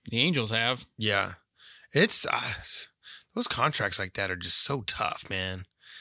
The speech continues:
Speaker 2: Especially if they just don't work out.
Speaker 1: I just don't understand, like, y-, you only pay him to get fans in the seats, but you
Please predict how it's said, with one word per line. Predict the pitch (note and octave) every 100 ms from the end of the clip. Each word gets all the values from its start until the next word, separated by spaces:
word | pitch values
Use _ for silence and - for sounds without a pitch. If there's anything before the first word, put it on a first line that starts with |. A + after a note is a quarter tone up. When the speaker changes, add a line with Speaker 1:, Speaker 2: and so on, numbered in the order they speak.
| - _ -
Speaker 2:
Especially | E3 F3+ - D3+
if | A#2+
they | G#2+ G2+
just | - G#2 F2 -
don't | A2+ A#2 G2+
work | F#2+ F#2+
out. | F#2+ - - - _ _ _ _ -
Speaker 1:
I | -
just | G3+ A#3
don't | A3 A3
understand, | F#3 D#3+ - F3+ E3+ E3+ D#3
like, | C#3+ B2+ - _ -
y-, | D3+ -
you | E3+ A3 C4
only | D#3 F#3+ F#3
pay | B2+ C3+ C#3
him | D#3+ D3
to |
get | B2 A#2+
fans | - C#3 C#3 C3
in | B2
the |
seats, | A#2 - A#2+ F2 -
but | F3+ -
you | A3+